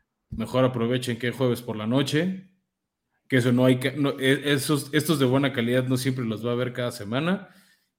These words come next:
Y, este, también los invito a que escuchen, estén atentos a nuestro siguiente episodio de, de Escopeta Podcast. Vamos a estar hablando también de las apuestas de todo el domingo, el Startem, el Sitem. Este,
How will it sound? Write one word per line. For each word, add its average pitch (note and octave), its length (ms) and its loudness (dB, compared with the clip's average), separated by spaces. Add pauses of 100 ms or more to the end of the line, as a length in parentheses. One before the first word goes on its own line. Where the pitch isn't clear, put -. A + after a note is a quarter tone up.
(180)
Y, F3+ 500 0
este, A2+ 500 -2
también B2+ 280 0
los C3+ 140 0
invito C3 300 0
a C#3+ 40 -6
que - 60 -10
escuchen, C3+ 500 -2
estén B2+ 260 -2
atentos B2+ 420 -4
a A2+ 40 -4
nuestro A2 280 -6
siguiente B2 320 -2
episodio C3 500 -2
de, G#2 280 -6
de - 100 -18
Escopeta B2 460 -12
Podcast. E3 640 -4 (460)
Vamos D3 320 4
a B2 40 0
estar C#3 220 2
hablando C3 440 4
también B2 280 0
de B2+ 80 4
las G#2+ 160 -2
apuestas B2 360 -8
de A2 100 -6
todo A#2+ 160 -2
el A2+ 80 -2
domingo, D3+ 640 0
el A#2 200 -2
Startem, C#3 540 -2
el G#2+ 80 -4
Sitem. D3 580 0 (540)
Este, G#2+ 1000 -6